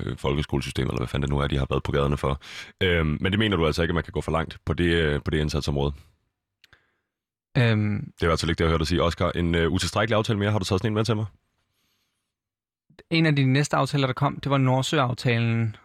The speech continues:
Speaker 2: Nordsøaftalen handler om, om de, øh, oliedepoter, vi har i Nordsøen, og den slog fast, at vi ikke kan hive olie op efter to tusind og halvtreds. Men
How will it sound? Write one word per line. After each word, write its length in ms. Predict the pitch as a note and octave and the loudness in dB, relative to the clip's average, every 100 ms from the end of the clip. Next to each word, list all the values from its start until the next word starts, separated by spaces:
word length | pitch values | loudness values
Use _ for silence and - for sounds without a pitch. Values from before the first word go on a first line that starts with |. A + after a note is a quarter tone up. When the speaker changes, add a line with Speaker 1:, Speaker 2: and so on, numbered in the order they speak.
| _ _ _ D3+ | _ _ _ 0
Speaker 2:
Nordsøaftalen 840 | C3 C#3+ - D#3+ C3 A#2+ C3 A#2+ | 4 2 2 2 2 0 -2 0
handler 380 | A2+ A#2 B2 A#2+ | 0 2 2 0
om, 300 | A2+ A2+ - | 0 -4 -6
om 180 | B2 A2+ | -4 -4
de, 320 | G#2+ A#2+ A#2 | -4 -4 -6
øh, 280 | - A#2 G2 - - | -8 -10 -12 -10 -2
oliedepoter, 640 | B2+ C#3 C#3 B2+ B2+ - | 2 2 0 -2 -2 -2
vi 80 | A2+ | 0
har 200 | A2 A2+ | 2 0
i 80 | A2+ | 0
Nordsøen, 600 | B2 C#3+ - D#3 C#3+ D3 - _ _ _ | 0 2 2 0 0 -6 -14 _ _ _
og 280 | C3+ A#2+ - - _ _ _ _ _ _ _ _ | 0 0 -2 -8 _ _ _ _ _ _ _ _
den 240 | C#3+ D3+ - _ - | 0 0 -2 _ -8
slog 320 | - - A#2 | -6 -2 -2
fast, 380 | - D3+ - - | 0 0 -2 -4
at 100 | B2 | 0
vi 60 | |
ikke 140 | B2+ - | 0 0
kan 140 | C#3+ | -2
hive 320 | B2 B2 A#2+ - - | 0 0 0 -2 0
olie 320 | C3 C#3 C#3 | 2 4 2
op 220 | A#2+ - - _ _ - | 0 -2 -16 _ _ -2
efter 320 | A#2+ - B2+ - | -2 -2 -6 -6
to 200 | - C3+ | -6 -6
tusind 340 | B2 C3 A#2+ - | -2 -4 -4 -2
og 80 | A2+ | -2
halvtreds. 640 | G#2+ - A#2 A2+ - - _ _ _ | -2 -4 -6 -6 -10 -14 _ _ _
Men 340 | B2 A#2 G#2+ | 2 2 0